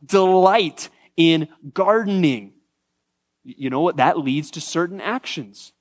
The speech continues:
You're gonna go out and buy the gardening tools or, or the books that will teach you this, and you're sub-, gonna subscribe to the How to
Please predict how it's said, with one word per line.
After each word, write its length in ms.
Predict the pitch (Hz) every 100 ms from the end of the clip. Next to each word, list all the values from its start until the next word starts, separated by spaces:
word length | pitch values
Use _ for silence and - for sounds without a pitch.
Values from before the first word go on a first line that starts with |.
| -
You're 220 | 143 202
gonna 200 | 233 233
go 240 | 185 185
out 320 | 156 175 240 180
and 140 | 156
buy 320 | 135 143 180
the 80 | 175
gardening 640 | 147 139 156 170 180 185 - _ -
tools 580 | - 269 196 139 120 135
or, 180 | 139 - _ 175
or 100 | 165
the 120 | 190
books 360 | 220 269 - -
that 140 | 185
will 140 | 180
teach 320 | 165 175 160 147
you 80 |
this, 180 | 143 139
and 80 | 180
you're 120 | 196
sub-, 320 | - 214 180
gonna 180 | 202 208
subscribe 800 | - 190 - - 247 240 240 170
to 160 | 196 175
the 180 | 170 - -
How 200 | - 170
to 160 | 202